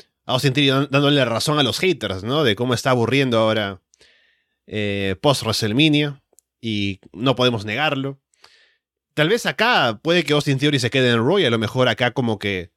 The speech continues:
si Reed o Lashley están en SmackDown, uno de ellos se lleva el título, ¿no? Pero yo pienso que Austin Theory aún va a retener porque creo que todavía W W E va a querer insistir en que no.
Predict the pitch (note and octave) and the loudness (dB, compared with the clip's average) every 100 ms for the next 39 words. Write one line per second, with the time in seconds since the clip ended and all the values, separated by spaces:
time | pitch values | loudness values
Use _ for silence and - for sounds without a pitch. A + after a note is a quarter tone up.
0 | _ _ _ - - C3 A#2 G#2+ - _ | _ _ _ -10 -2 0 2 0 -4 _
1 | _ - G2+ C#3 D3 C#3 A2 A#2+ C#3 - | _ -12 0 2 2 0 0 2 0 0
2 | A2+ - B2+ B2 G#2+ B2 A#2 F3 E3+ A#2 | -2 -2 -2 -2 -2 -2 0 2 4 4
3 | A2+ A#2 G#2+ G#2 G#2 F#2 D#3 C#3+ A#2 A#2 | 4 4 2 -2 -2 -2 -4 -4 -6 -8
4 | - _ _ _ _ _ _ _ - D#3 | -12 _ _ _ _ _ _ _ -2 0
5 | F3 A3+ C#4+ C#4+ A3 F#3+ F#3+ D#3+ F3+ D#3+ | 2 2 2 2 2 0 0 0 2 2
6 | D3+ D#3+ D#3+ D3+ A#2+ B2 E3+ A3 _ _ | 2 2 0 0 -2 -2 -4 -10 _ _
7 | _ _ _ _ _ _ _ - C#3+ B2 | _ _ _ _ _ _ _ 0 0 0
8 | C3 A#2+ E3 F3 - A2+ B2+ A#2+ D3 C#3+ | -2 0 0 0 0 0 2 2 2 2
9 | D3 D3 C#3 C#3 C#3 B2+ B2+ C3+ A#2+ A#2 | 2 2 2 2 2 2 2 2 0 -4
10 | D3 C3 A#2 G#2 D3+ B2 | -2 -2 -2 0 0 0